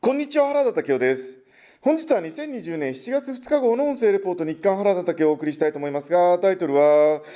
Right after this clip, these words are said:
「そして金価格は大暴落する日、保険が効かなくなるとは、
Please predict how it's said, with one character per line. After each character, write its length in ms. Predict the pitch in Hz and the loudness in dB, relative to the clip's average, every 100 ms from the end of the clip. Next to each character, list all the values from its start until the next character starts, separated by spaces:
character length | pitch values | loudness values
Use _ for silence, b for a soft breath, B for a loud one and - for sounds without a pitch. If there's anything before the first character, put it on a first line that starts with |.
| B B | B B
「そ 160 | - | -4
し 80 | 180 | -4
て 160 | 180 277 | -4 -8
金 220 | 262 269 | -8 -6
価 140 | 262 | 0
格 180 | 233 131 | 0 4
は 80 | 120 | 2
大 260 | 107 139 208 | 2 0 0
暴 240 | 240 185 | -2 0
落 160 | 110 - | 0 -4
す 180 | - | -10
る 80 | 107 | -8
日、 360 | 104 110 110 - | -6 -8 -10 -10
保 120 | - | -4
険 320 | 127 214 226 233 | -2 0 -2 -2
が 160 | 220 | -6
効 80 | 196 | -6
か 200 | - 180 | -2 -2
な 120 | 175 | -2
く 160 | 180 135 | -4 0
な 160 | 135 | 2
る 120 | 110 82 | 0 -2
と 120 | - 123 | -2 0
は、 160 | 101 | 0